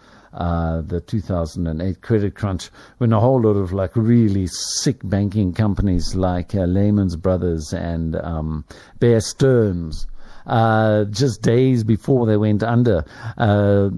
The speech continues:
the n-, rating agencies had given them double A and triple A ratings. Like, you know, that's top rank. And next moment, boom, they're so dirty and disgusting. Uh, A-, A I G as well. I think A I G was triple rated,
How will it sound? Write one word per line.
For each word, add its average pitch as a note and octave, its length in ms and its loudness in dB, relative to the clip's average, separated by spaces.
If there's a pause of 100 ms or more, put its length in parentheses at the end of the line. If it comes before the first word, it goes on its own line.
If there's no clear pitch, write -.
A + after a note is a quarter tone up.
(120)
the A2 320 2
n-, G#2+ 300 2 (100)
rating A#2 420 2
agencies A#2 560 2
had G#2 140 2
given A#2+ 300 2
them A2+ 260 0 (200)
double B2+ 360 2
A A#2+ 240 0
and A#2 240 -2
triple E3+ 420 -2 (120)
A D3 260 4
ratings. B2 800 0 (240)
Like, A#2 160 0
you - 60 2
know, B2 120 2
that's A2+ 380 0
top - 300 -6
rank. G2+ 400 0 (260)
And A#2+ 160 2
next B2+ 220 0
moment, A2+ 400 0
boom, A2 380 0 (260)
they're G#2 160 2
so C3+ 240 2
dirty A#2+ 500 0
and G#2+ 180 0
disgusting. G2+ 680 0
Uh, G#2+ 540 0
A-, D3+ 140 2
A D3 40 4
I C#3 140 2
G C#3 320 2
as A2 120 0
well. C3+ 220 2
I F#2+ 80 0
think C3+ 200 0
A C#3 180 2
I C3 100 2
G B2+ 240 0
was B2 320 0
triple F#3 300 0
rated, D3+ 440 0